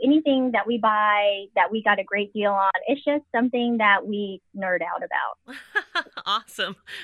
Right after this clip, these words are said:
Speaker 2: Well, you're in the right place. I've become quite a nerd myself. I can't <laughs> wait to hear your ideas. I want to focus on groceries and meal planning today because for so many, that really is the biggest budget buster of all.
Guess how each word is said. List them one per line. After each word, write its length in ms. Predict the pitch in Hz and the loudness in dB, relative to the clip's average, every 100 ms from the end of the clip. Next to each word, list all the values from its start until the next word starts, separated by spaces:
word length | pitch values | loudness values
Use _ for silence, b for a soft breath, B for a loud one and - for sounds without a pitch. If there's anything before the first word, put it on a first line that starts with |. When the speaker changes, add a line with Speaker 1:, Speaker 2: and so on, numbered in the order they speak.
| - | -2
Speaker 2:
Well, 100 | 247 | 0
you're 120 | 240 | 2
in 100 | 226 | 0
the 80 | 208 | 0
right 240 | 254 269 | 0 0
place. 320 | - 202 160 | -2 0 0
I've 140 | 196 196 | -2 -4
become 280 | 202 233 185 | -4 -8 -4
quite 240 | 208 196 | -2 0
a 40 | |
nerd 220 | 185 180 170 | 0 -4 -2
myself. 460 | 170 165 180 165 | -4 -2 -4 -2
I 100 | 180 | -2
can't 240 | 185 185 160 | 0 -2 -2
<laughs> 120 | 196 | -2
wait 160 | - | -4
to 160 | - 214 | -2 -2
hear 260 | 240 196 196 | 0 0 -2
your 200 | 196 180 | -4 -2
ideas. 760 | 160 151 151 170 151 139 139 _ - | -2 -4 -6 -6 -4 -6 -10 _ -4
I 120 | 220 | -2
want 240 | 208 320 453 | -2 -8 -8
to 60 | |
focus 380 | - 240 254 233 | -8 -8 -8 -6
on 180 | 214 185 | -6 -6
groceries 580 | 180 185 208 214 196 180 | -4 -4 -4 -6 -8 -8
and 120 | 170 | -8
meal 240 | 175 175 | -6 -6
planning 380 | 170 180 165 160 | -6 -6 -6 -8
today 320 | 165 170 160 | -8 -4 -4
because 440 | 160 165 185 156 - | -6 -8 -8 -8 -10
for 180 | - 196 | -12 -12
so 300 | - 277 339 | -8 -8 -8
many, 380 | 233 196 180 | -8 -8 -8
that 280 | 160 170 165 | -6 -4 -4
really 320 | 185 240 233 | -6 -8 -6
is 180 | 208 190 | -6 -8
the 120 | 180 | -10
biggest 500 | 151 196 202 185 - | -10 -10 -8 -10 -10
budget 400 | 147 202 240 185 | -8 -8 -6 -12
buster 400 | - 156 147 151 | -6 -6 -6 -10
of 140 | 139 139 | -10 -6
all. 400 | 175 127 82 | -4 -4 -6